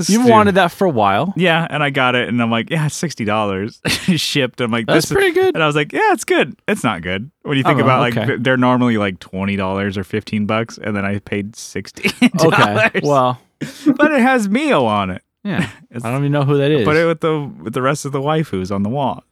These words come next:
Speaker 2: Just boom, <laughs> next to my figures and shit. <laughs> Anyway, it was a dumb purchase, but I'm actually pretty ex-, excited about it. And then, yeah, so that's, that's kinda it. I did play a show with Just In Case.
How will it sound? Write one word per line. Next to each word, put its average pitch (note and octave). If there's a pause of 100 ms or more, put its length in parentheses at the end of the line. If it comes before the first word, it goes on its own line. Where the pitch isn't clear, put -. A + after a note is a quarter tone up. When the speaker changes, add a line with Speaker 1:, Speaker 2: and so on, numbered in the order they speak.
(120)
Speaker 2:
Just A2+
boom, D3+ (200)
<laughs> -
next D#3+
to C#3+
my B2
figures A#2
and A#2+
shit. -
<laughs> E3 (580)
Anyway, C3+
it -
was D#3+
a E3+
dumb F3+
purchase, C#3+
but A#2
I'm A2+
actually A2
pretty F2+
ex-, -
excited F#2
about E2+
it. -
And C#3
then, A#2+ (100)
yeah, F3+ (180)
so F#3
that's, G3+
that's G#3
kinda G3+
it. C#3+
I D3+
did E3+
play E3
a C3
show C3
with A#2
Just A#2
In G#2+
Case. G#2